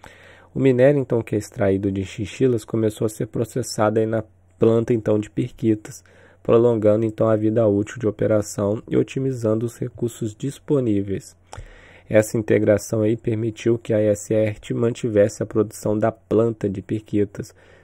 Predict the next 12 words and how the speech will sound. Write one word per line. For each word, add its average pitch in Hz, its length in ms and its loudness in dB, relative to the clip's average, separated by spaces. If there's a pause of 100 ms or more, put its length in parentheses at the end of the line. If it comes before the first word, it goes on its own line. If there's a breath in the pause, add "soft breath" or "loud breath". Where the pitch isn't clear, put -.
(120)
mesmo 131 480 4
após 110 420 0
o 113 60 0
esgotamento 110 800 -2
das 104 160 0
reservas 104 560 -2
originais 110 800 -2
de 107 120 -2
minério 101 420 -2
de 107 120 -8
alta 101 240 -2
qualidade. 104 720 -2